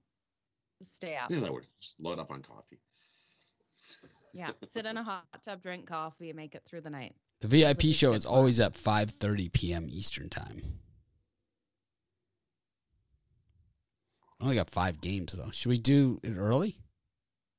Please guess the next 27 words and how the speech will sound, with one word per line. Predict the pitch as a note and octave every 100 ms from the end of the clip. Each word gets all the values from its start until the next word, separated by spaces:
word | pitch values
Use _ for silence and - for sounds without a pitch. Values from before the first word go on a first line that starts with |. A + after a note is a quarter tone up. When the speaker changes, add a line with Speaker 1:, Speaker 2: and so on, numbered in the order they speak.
| _ _ _ _ _ _ _ _ _ _ -
Speaker 1:
I | C#4
think | C#4+
that's | C4 B3
what | G#3+
we | F#3
decided | F#3 - F3+ E3+
yesterday. | F3 G3+ - F3+ F#3 G3+ -
Speaker 3:
That |
we're | A2
doing | G#2+ A2+
the | G#2
V | G#2+
I | G#2
P | - G2+
early | E2 G2+ B2+
today? | - C3+ D3 - - - _ _ _ _ _ _ _ _ -
Premium | B2 A#2+ A#2+ A2+
Speaker 1:
Yeah. |
Speaker 3:
and | G#2
then | G#2 A#2+
V | C3+
I | C#3+
P, | D3 D#3+
or |
it's | F#2+ -
a |
combo? | - F#2 F#2+ -